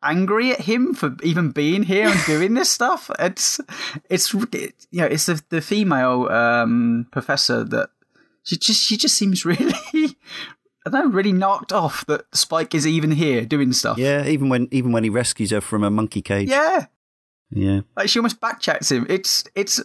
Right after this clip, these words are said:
Speaker 1: really strange. <laughs> Like, it is dumbed down, but it's just really,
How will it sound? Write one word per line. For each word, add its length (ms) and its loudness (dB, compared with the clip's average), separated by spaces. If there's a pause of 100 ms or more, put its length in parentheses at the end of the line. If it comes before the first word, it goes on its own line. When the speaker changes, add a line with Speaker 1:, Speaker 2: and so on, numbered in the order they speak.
(120)
Speaker 1:
really 320 0
strange. 720 0 (100)
<laughs> 120 -2
Like, 180 0
it 80 0
is 160 0
dumbed 280 2
down, 280 4
but 100 0
it's 120 0
just 200 0
really, 240 0